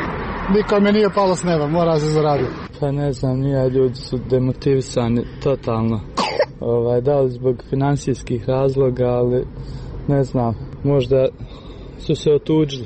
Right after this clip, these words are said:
Speaker 2: previše, mislim da je to. Mislim da nisu samo ni financije, da su ljudi više, ovaj, egoistični, provode vrijeme u pogrešnim stvarima. Eto, mislim da su se otuđili od, od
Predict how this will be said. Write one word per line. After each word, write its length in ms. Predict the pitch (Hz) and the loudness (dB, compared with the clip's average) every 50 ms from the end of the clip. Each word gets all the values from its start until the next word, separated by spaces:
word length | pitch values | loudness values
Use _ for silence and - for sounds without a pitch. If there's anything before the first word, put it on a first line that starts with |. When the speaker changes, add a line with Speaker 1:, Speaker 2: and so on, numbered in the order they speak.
| - - - - - - - | -10 -8 -10 -10 -10 -6 0
Speaker 2:
previše, 440 | - 123 117 107 - - - 139 123 | 2 2 2 2 0 -4 -4 -4 -2
mislim 400 | 127 127 - - 131 131 131 127 | -2 -4 -4 -4 -4 -2 0 2
da 80 | 127 | 2
je 140 | 127 120 - | 2 2 2
to. 240 | - 147 127 110 - - - - - - - - - | 2 2 2 2 0 -4 -12 -16 -16 -16 -16 -4 -2
Mislim 340 | 151 143 - - 147 139 123 | -2 -2 0 0 -2 0 0
da 120 | 139 135 | 2 2
nisu 280 | 143 147 143 - - - | 2 0 0 -2 -2 -2
samo 240 | 151 143 135 131 | 0 0 2 2
ni 120 | 127 127 120 | 0 0 -2
financije, 640 | - 131 131 139 135 135 135 135 - - 123 117 110 | -2 -4 -2 0 0 0 0 -2 -2 0 0 2 2
da 160 | 113 113 107 | 2 0 0
su 220 | - - - 120 | -2 -6 -2 0
ljudi 300 | 123 120 113 110 110 - - - - - - - - - - - - - - - | 2 2 2 2 0 -2 -4 -8 -14 -16 -16 -14 -14 -14 -12 -12 -12 -12 -4 0
više, 360 | 139 135 131 - - 135 131 | 2 2 2 2 2 2 2
ovaj, 280 | 127 123 123 123 123 123 | 2 2 2 2 2 2
egoistični, 1000 | 120 123 135 143 151 143 - - - - - - 151 143 139 135 135 135 - - - - - - - - - - - - - - - | 2 2 2 2 2 0 -4 -12 -10 -10 -6 -2 -2 0 0 0 0 -2 -2 -4 -8 -10 -10 -10 -12 -12 -14 -14 -14 -12 -12 -10 -4
provode 460 | - 156 147 143 139 127 127 131 127 | -2 0 0 0 0 0 0 0 0
vrijeme 460 | 123 123 135 135 135 135 135 131 123 120 | 2 4 4 4 4 2 2 0 0 0
u 240 | 120 117 120 - - - - - - - - - | 0 -2 -2 -4 -8 -10 -14 -16 -18 -20 -4 0
pogrešnim 480 | 147 139 127 120 120 110 - 127 117 - | 2 2 4 2 0 -2 -2 -6 -6 -6
stvarima. 440 | - - 123 120 120 117 117 - - - - - - - - - | -4 -2 -2 0 0 0 -2 -4 -10 -16 -18 -18 -16 -16 -12 -12
Eto, 260 | - - - - - - - - - - - - - 120 | -12 -12 -12 -14 -14 -12 -12 -12 -12 -10 -8 -6 -2 0
mislim 380 | 135 123 - - 127 120 123 | 0 0 0 0 0 2 4
da 140 | 120 123 113 | 4 2 2
su 120 | - - | 0 -2
se 120 | - - 131 | 0 0 0
otuđili 580 | 123 - - 143 135 135 131 127 131 123 127 | 0 0 0 2 2 2 0 -2 -2 0 2
od, 160 | 120 120 113 113 - - | 4 4 2 0 -4 -4
od 140 | 120 123 120 | -2 -2 -2